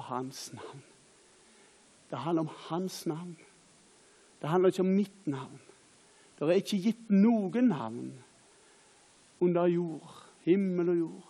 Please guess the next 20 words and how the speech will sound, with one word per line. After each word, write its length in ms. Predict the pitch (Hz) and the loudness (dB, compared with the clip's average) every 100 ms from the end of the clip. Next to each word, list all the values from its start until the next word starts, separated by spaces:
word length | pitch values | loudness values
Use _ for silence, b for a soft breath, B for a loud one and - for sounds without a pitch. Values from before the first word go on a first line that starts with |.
| - | -14
som 160 | - 147 | -6 -4
jeg 100 | 147 | -4
kan 140 | 143 143 | -6 -8
bli 60 | |
frelst 300 | 147 131 - | -6 -8 -6
med. 80 | - | -4
Eller 200 | 185 202 | -2 0
dette 380 | 226 - - 277 | -2 -4 -8 -2
navn, 400 | 226 123 101 123 - b b b b _ 135 | -2 -2 -6 -12 -16 b b b b _ -8
Jesus. 760 | 120 113 - 120 - - - - _ _ _ _ - - _ _ _ _ _ _ _ _ _ - _ _ _ _ _ - _ _ _ _ _ _ - | -6 -8 -14 -18 -18 -18 -20 -20 _ _ _ _ -20 -20 _ _ _ _ _ _ _ _ _ -20 _ _ _ _ _ -20 _ _ _ _ _ _ 0
En 160 | 160 | 2
av 140 | 147 143 | 2 2
de 80 | 139 | -2
syriske 520 | - 135 127 - 131 | 0 -2 -2 -8 -6
jentene, 400 | 117 - 117 110 | -6 -6 -6 -6
det 100 | 117 | -6
er 100 | 127 | -8
to 140 | 147 151 | -8 -8
syriske 480 | - 156 139 - 113 | -4 -4 -6 -8 -8
jenter. 360 | 113 - 143 | -8 -10 -14